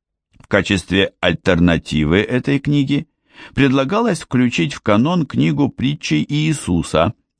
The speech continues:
сына Сирахова, Иешуа бен Сираха. Но в итоге, видимо, решающую роль сыграл тот фактор, что притчи были освящены авторитетом царя Соломона.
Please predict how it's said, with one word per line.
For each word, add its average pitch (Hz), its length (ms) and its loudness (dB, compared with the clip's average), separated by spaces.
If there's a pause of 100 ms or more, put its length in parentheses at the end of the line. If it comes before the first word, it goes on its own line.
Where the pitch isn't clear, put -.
(100)
сына 104 420 2
Сирахова, 50 800 -2 (520)
Иешуа 98 640 2
бен 92 340 2
Сираха. 78 760 -2 (580)
Но 139 160 2
в 165 120 0
итоге, 208 340 0
видимо, 170 560 0
решающую 92 760 0
роль 120 200 0
сыграл 87 420 0
тот 67 280 -4
фактор, - 460 -6 (340)
что - 240 -4
притчи 226 360 -2
были 151 240 0
освящены 131 640 -2
авторитетом 90 760 -2
царя 90 280 0
Соломона. 50 600 -4